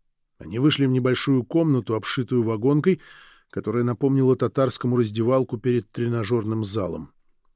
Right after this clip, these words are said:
Собственно, это и была раздевалка, о чем свидетельствовали шкафчики у стены и два пиджака, висевшие на вешалке.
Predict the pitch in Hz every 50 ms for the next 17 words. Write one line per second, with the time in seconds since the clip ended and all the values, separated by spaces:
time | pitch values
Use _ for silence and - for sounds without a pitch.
0 | _ _ _ _ _ _ _ _ _ _ _ _ _ _ - - 107 - - -
1 | 127 123 120 113 - 123 120 117 107 90 82 110 127 143 165 180 143 107 104 98
2 | 90 92 98 110 120 127 117 95 82 - 92 - _ - - - - _ _ -
3 | - - 131 123 107 - 123 117 113 117 131 127 - 147 - - - 156 156 160
4 | 160 143 - - - 143 131 127 - - 135 - - 127 123 - - - 117 113
5 | 113 139 156 151 131 104 110 127 127 - - 120 107 107 135 127 - - 165 135
6 | 98 98 - - - 127 117 - - - 117 113 113 120 120 120 110 90 - -
7 | 90 - - -